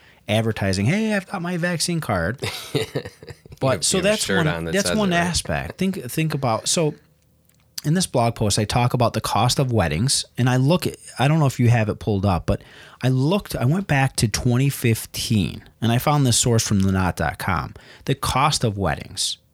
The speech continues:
Speaker 1: So it was around thirty-two, thirty-three thousand and fifteen w-, jumped to almost, uh, thirty-five thousand and change in twenty sixteen.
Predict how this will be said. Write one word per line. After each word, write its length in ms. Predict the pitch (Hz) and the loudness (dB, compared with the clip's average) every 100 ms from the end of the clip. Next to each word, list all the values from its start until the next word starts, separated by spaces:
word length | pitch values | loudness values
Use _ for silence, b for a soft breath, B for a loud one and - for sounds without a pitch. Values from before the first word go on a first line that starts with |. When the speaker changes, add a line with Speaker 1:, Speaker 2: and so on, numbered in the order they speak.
| _ _ _ - | _ _ _ -6
Speaker 1:
So 200 | 123 113 | 0 2
it 20 | |
was 140 | 117 | 2
around 280 | 143 135 117 | 4 2 2
thirty-two, 640 | 139 139 139 - - 131 131 | 2 2 0 0 0 2 2
thirty-three 460 | 123 120 113 104 | 2 2 0 -2
thousand 460 | - 110 117 113 104 | 0 0 2 2 2
and 120 | 92 | 0
fifteen 540 | - 110 - - 131 120 | -2 -6 -2 -2 0 0
w-, 200 | 113 117 | -4 -2
jumped 640 | - 151 180 87 107 - - _ - | 0 2 2 0 -4 -10 -12 _ -8
to 120 | - | -8
almost, 760 | - 120 120 113 113 107 - - | -2 0 2 2 2 0 -2 -2
uh, 320 | 110 113 113 | -2 0 -2
thirty-five 460 | - 135 135 135 131 | -2 -2 0 0 2
thousand 340 | 127 127 117 | 2 2 2
and 100 | 101 | 2
change 420 | - 98 - - - | 0 -2 -4 -6 -4
in 60 | |
twenty 260 | 113 - 107 | -2 0 0
sixteen. 500 | 98 98 - - | -2 -4 -6 -8